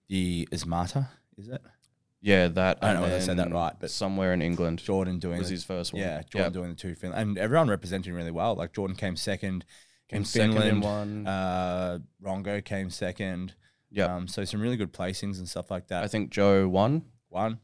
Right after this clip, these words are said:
Speaker 2: Yeah,
Speaker 1: even better.
Speaker 2: in the
Speaker 1: Great.
Speaker 2: Open Women's.
Speaker 1: Yeah, so, I
Speaker 2: Um,
Speaker 1: mean, also talks to what we were saying about the quality
Speaker 2: Yep.
Speaker 1: of Australian athletes is
Speaker 2: Yep.
Speaker 1: quite high as well.
Speaker 2: Mm.
Speaker 1: So, like, we're going overseas and representing really well.
Speaker 2: Yep.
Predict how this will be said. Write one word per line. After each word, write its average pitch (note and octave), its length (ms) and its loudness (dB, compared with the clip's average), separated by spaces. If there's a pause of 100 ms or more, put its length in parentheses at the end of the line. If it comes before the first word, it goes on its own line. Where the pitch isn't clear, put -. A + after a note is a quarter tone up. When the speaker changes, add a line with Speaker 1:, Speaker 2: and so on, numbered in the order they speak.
(120)
Speaker 2:
Yeah, G#2 120 -4
Speaker 1:
even F#2 80 -4
better. G#2 300 0
Speaker 2:
in G2+ 80 0
the F2 80 -4
Speaker 1:
Great. F2 160 -2
Speaker 2:
Open G2 100 -4
Women's. A2+ 420 -4 (160)
Speaker 1:
Yeah, A2 280 2 (140)
so, - 180 2
I G#2 200 2
Speaker 2:
Um, A2+ 60 4
Speaker 1:
mean, G#2+ 220 2 (460)
also G#2 320 -2
talks F#2 340 -6
to G2 100 -6
what F2+ 120 -4
we E2 60 -6
were F2 80 -4
saying F#2 300 -4
about F#2 360 -6
the F2 280 -8
quality A#2+ 560 2 (360)
Speaker 2:
Yep. G#2 180 8
Speaker 1:
of F#2+ 60 -2
Australian F#2 480 0
athletes E2+ 600 -8
is G2+ 240 -2
Speaker 2:
Yep. F#2+ 120 -2
Speaker 1:
quite D2 160 0
high F2+ 400 -2 (200)
as F2+ 160 -12
well. D#2+ 200 0
Speaker 2:
Mm. F2+ 180 -2
Speaker 1:
So, F2 200 -2
like, F2 140 -2
we're G#2+ 80 -4
going F#2 240 0
overseas E2+ 440 -6
and F2 80 -8
representing E2+ 540 -8
really D2+ 220 -8
well. C#2 300 -8 (240)
Speaker 2:
Yep. F#2+ 240 2